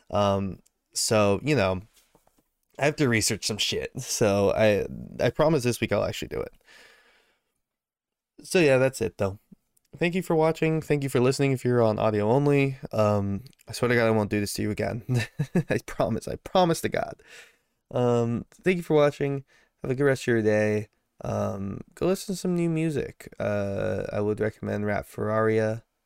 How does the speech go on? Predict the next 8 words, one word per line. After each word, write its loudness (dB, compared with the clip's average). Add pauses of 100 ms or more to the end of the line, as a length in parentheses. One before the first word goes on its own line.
(160)
It's -20
fantastic. -4
Look -2
up, 0 (500)
uh, -2 (100)
Purple -4
Moonlight 0
Pages. -8